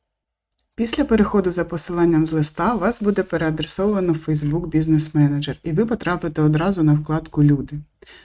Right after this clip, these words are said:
На цій вкладці ви можете керувати доступом до вашого бізнес-портфоліо. Наприклад, комусь ви можете надати повний контроль,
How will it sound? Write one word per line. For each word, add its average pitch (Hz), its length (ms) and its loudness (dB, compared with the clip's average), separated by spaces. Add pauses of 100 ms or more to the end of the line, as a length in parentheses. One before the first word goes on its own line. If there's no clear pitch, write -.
На 170 80 4
цій 269 180 0
вкладці 220 500 -2
ви 175 160 -2
можете 185 400 0
керувати 165 560 -2
доступом 156 640 0
до 160 120 2
вашого 156 440 2
бізнес-портфоліо. 147 1080 2 (460)
Наприклад, 170 500 4
комусь 185 380 0
ви 165 60 2
можете 156 380 2
надати 147 420 6
повний 180 420 0
контроль, 240 480 -2